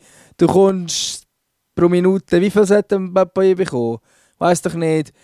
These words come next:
Du kommst pro Minute, äh, fünfzig Stutz über oder so.» Äh, pro, oder auch,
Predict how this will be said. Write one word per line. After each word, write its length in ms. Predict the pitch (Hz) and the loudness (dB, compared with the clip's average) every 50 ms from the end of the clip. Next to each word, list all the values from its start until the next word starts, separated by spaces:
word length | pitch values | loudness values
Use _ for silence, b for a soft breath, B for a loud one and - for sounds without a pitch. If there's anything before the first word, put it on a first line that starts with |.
| b b b b b b | b b b b b b
Du 100 | - 170 | -4 -2
kommst 280 | 160 180 185 185 - - | 0 0 0 -2 -4 -4
pro 100 | 185 180 | -4 -2
Minute, 560 | 175 180 175 175 180 190 185 165 _ - 180 | -2 -2 -2 -2 -2 -2 -4 -6 _ -4 -2
äh, 680 | 175 170 170 170 170 165 165 160 160 156 156 156 156 | 0 0 0 -2 -4 -4 -4 -4 -4 -4 -4 -6 -8
fünfzig 540 | 151 - _ _ - 180 180 - - - - | -10 -14 _ _ -6 -6 -6 -6 -8 -16 -14
Stutz 360 | - - 196 190 - - - | -8 -4 -4 -4 -4 -6 -6
über 220 | 175 170 156 160 160 | -6 -4 -2 -2 -2
oder 200 | 160 160 156 156 | -2 -2 -4 -4
so.» 260 | 143 147 151 151 135 b b b b b b b b b b _ _ _ _ _ _ _ _ - | -4 -4 -2 -4 -4 b b b b b b b b b b _ _ _ _ _ _ _ _ -6
Äh, 380 | 160 156 156 156 151 147 147 | -4 -2 -2 -2 -2 -4 -4
pro, 180 | 147 - 160 170 | -4 -2 0 2
oder 480 | 175 170 160 160 160 165 170 170 175 | 4 4 4 2 2 2 0 0 -2
auch, 80 | 175 175 | -4 -6